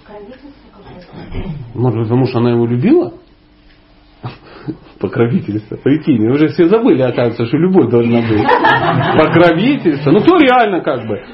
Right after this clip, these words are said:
Speaker 2: Хочешь ли ты, Иванова, там, Жанна Петровна, а, получить покровительство от, э,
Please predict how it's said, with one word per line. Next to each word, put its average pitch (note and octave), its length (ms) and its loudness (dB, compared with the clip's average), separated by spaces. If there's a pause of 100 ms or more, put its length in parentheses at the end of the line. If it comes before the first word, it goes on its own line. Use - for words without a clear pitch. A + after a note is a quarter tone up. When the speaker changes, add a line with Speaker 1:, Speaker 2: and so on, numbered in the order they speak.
(160)
Speaker 2:
Хочешь A3+ 680 2
ли G#3+ 180 0
ты, A3+ 400 2
Иванова, G3 640 2
там, D3+ 220 -4
Жанна F#3+ 500 2
Петровна, F#3+ 720 2 (180)
а, C#3 120 0
получить G#3+ 460 0
покровительство F#3 1200 2
от, E3+ 80 0 (100)
э, C3+ 1500 -2